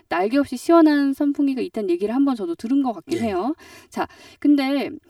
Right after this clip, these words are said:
Speaker 1: 보통 선풍기 날개에 아이들이 손가락 넣어서 다칠 수 있으니까 망 씌워서 보호하잖아요.
Speaker 2: 예.
Speaker 1: 이제 그럴 필요도 없는
Speaker 2: 그렇죠.
Speaker 1: 것 같아요.
Speaker 2: 이제 앞으로는 날개 없는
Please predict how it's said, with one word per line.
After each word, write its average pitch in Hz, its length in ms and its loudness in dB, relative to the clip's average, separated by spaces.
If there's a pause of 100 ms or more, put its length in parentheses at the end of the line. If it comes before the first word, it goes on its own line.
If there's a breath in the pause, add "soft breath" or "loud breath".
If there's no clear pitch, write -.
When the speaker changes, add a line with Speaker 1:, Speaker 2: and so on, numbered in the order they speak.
(160 soft breath)
Speaker 1:
보통 311 440 4
선풍기 403 420 2
날개에 214 600 -2
아이들이 220 440 -6
손가락 359 500 4
넣어서 240 280 0
다칠 233 440 -8
수 240 100 -8
있으니까 202 440 -8
망 330 240 -4
씌워서 294 380 2
보호하잖아요. 254 920 -4
Speaker 2:
예. - 40 -8
Speaker 1:
이제 247 220 -2
그럴 349 300 4
필요도 302 340 0
없는 254 300 -6
Speaker 2:
그렇죠. 403 240 -6
Speaker 1:
것 - 80 -12
같아요. 330 340 -12
Speaker 2:
이제 339 340 -4
앞으로는 220 680 -10
날개 202 420 -2
없는 240 220 -6